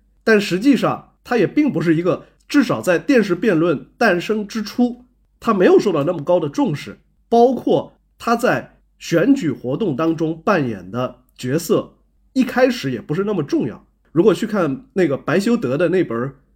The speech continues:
著名的普利策奖获奖作品，就《总统的诞生》里边，就你能看出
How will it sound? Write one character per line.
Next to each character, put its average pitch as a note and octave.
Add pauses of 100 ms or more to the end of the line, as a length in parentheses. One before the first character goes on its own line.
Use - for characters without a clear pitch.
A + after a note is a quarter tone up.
(100)
著 A#3
名 C#3+
的 C#3+
普 -
利 D#3
策 F#3+
奖 C#3
获 F#3+
奖 G#2+
作 D#3
品， A2
就 C#3
《总 D3
统 D#3+
的 C3
诞 D#3
生》 G3
里 F#3
边， G#2
就 D3
你 B2
能 C3+
看 D3
出 E3